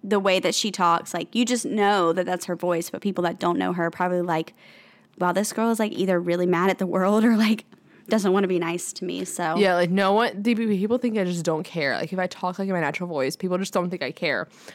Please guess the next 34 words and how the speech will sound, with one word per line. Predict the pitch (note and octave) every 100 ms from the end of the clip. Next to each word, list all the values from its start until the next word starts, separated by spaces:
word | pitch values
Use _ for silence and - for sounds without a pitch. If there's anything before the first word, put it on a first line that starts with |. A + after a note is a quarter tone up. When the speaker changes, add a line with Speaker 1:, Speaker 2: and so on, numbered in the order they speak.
| - - - _ _
Speaker 2:
Obviously, | C#4 C#4+ C4+
when | B3+ G#3+
I'm |
on | F3+
the | E3+
show, | - G3+ F3 D#3 D3+
though, | C#3 E3 D#3+ -
I | E3
am, | D#3+ D3 C3+ - _ - -
I |
raise | F3+ F3 E3+
it | E3+
up | D3+
a | D#3
little | D3
bit. | C#3 C3
Speaker 1:
You | C#4
do, | A3+
yeah. | G3+ - E3 E3+
Speaker 2:
I | G3 G3 -
add, | G#3 F#3 F3 E3+ F#3 - -
um, | F#3+ F3 D3+ C#3+ D3+ - _ _ -
Speaker 1:
You |
add | - A3
inflections. | A3+ A#3+ G#3+ G3+ A3+ G3+ F3+ E3
Speaker 2:
inflections |
in | F4+
the | F#3
words. | D3+ C#3+ C3+ E3 -
Speaker 1:
<laughs> |
Yeah. | - -
Speaker 2:
So | A#3
you | C4 B3
guys, | A#3 A3